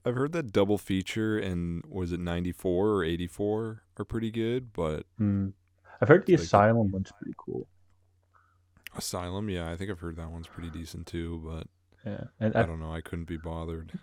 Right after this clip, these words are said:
Speaker 2: The thirteenth season actually dropped yesterday. I didn't realize it ran for that long, so I got a lot of
Speaker 1: Oh,
Speaker 2: catching up
Speaker 1: wow.
Speaker 2: to do. Yeah, so
Speaker 1: <laughs> It's crazy.
Speaker 2: Shit.
Speaker 1: Yeah, so we hung out this weekend, uh,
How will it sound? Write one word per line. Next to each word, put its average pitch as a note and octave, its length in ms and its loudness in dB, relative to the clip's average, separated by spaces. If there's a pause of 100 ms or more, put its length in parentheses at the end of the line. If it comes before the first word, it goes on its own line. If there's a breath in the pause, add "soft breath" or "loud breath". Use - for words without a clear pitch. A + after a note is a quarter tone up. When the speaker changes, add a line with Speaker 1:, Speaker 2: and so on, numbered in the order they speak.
Speaker 2:
The B2 100 6
thirteenth C#3+ 720 4
season A2 640 2 (260)
actually G#2+ 340 -4
dropped - 340 -2
yesterday. F#2+ 500 -2 (140)
I G#2+ 60 4
didn't A2+ 180 4
realize G#2 280 4
it F2+ 60 4
ran F#2+ 240 4
for - 120 -6
that - 200 -4
long, - 220 -12 (160)
so - 160 -6
I G#2+ 60 0
got A#2 180 0
a G#2 60 2
lot G2 140 2
of - 60 -6
Speaker 1:
Oh, G#2+ 40 0
Speaker 2:
catching A2 280 2
up G2 80 4
Speaker 1:
wow. - 60 -10
Speaker 2:
to G2+ 80 2
do. F#2+ 240 0
Yeah, G#2+ 240 2 (300)
so G2 360 -8
Speaker 1:
<laughs> - 60 -20 (640 soft breath)
It's - 160 -20
crazy. E2+ 440 -8 (160)
Speaker 2:
Shit. G#2 440 -4 (640 soft breath)
Speaker 1:
Yeah, A2+ 280 4
so G#2 200 -6
we G#2+ 140 -2
hung A2+ 220 -4
out G#2 300 -2 (100)
this F#2 320 -6
weekend, F2 560 -6 (120)
uh, E2 320 -4